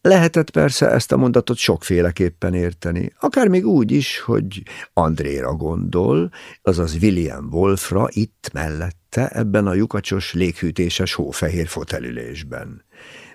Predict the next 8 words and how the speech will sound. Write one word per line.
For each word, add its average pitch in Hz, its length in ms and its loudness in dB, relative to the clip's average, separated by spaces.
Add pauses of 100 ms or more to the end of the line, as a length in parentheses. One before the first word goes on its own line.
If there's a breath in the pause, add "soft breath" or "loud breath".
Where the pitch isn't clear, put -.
Meg 95 260 4
persze 107 420 6
azokra 104 560 2
ott, - 680 -2
a 87 140 -2
másik 120 420 2
páncélozott 85 760 -2
autóban, - 760 -6